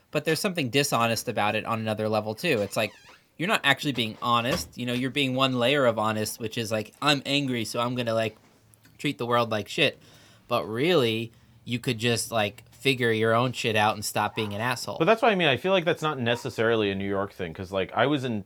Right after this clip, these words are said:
Speaker 2: Tampa over the summer, and I think it, it, it's a thing that you'll find in cities. Like, when I was in Tampa, every service,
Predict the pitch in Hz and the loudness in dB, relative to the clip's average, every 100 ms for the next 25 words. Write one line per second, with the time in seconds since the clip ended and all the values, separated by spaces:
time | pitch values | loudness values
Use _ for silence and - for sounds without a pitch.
0 | - - 117 117 104 98 95 90 - 92 | -8 -4 -4 0 0 0 -2 -6 -4 -4
1 | 104 123 - 101 101 190 180 - _ 117 | -2 -4 -4 -4 -4 -2 -4 -4 _ -6
2 | 107 _ _ _ 107 139 151 - 220 185 | -6 _ _ _ -6 -2 -2 0 0 2
3 | 147 135 - 156 117 92 - 156 87 76 | 0 0 -4 -4 -4 -6 -6 -6 -6 -8
4 | 95 92 - _ _ 123 147 165 156 123 | -6 -6 -10 _ _ -2 0 0 -2 -4
5 | 120 123 151 123 139 165 165 139 - - | -2 0 0 4 4 2 -2 -6 -6 -2
6 | 123 123 | 0 0